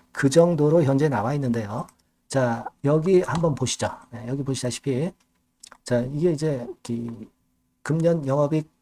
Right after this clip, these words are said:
예상인데요. 금년 영업이익 예상이 열 배, 열 배 정도. 그러니까 작년, 아, 영업이익이 열 배 정도 급증할 전망입니다. 이게 핵심이에요. 작년부터 영업이익이 점증했고 금년에는 영업이익이 폭증합니다.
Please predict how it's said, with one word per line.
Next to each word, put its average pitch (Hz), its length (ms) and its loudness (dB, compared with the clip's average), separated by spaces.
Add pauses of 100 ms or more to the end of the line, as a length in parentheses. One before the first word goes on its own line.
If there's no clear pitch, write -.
(100)
예상인데요. 127 760 0 (380)
금년 190 320 4
영업이익 151 440 0 (500)
예상이 147 840 2 (480)
열 139 120 2
배, 117 280 -4 (160)
열 160 240 4
배 160 140 6
정도. 117 360 -2 (220)
그러니까 143 140 -4
작년, 160 480 -2 (320)
아, 110 160 -12
영업이익이 127 480 -2
열 131 120 2
배 156 120 2
정도 139 220 -2
급증할 160 380 -2
전망입니다. 113 540 -6
이게 185 200 2
핵심이에요. 113 420 -4 (840)
작년부터 180 1120 2
영업이익이 139 500 2
점증했고 123 840 -2 (880)
금년에는 190 760 4
영업이익이 143 500 0
폭증합니다. 123 800 -2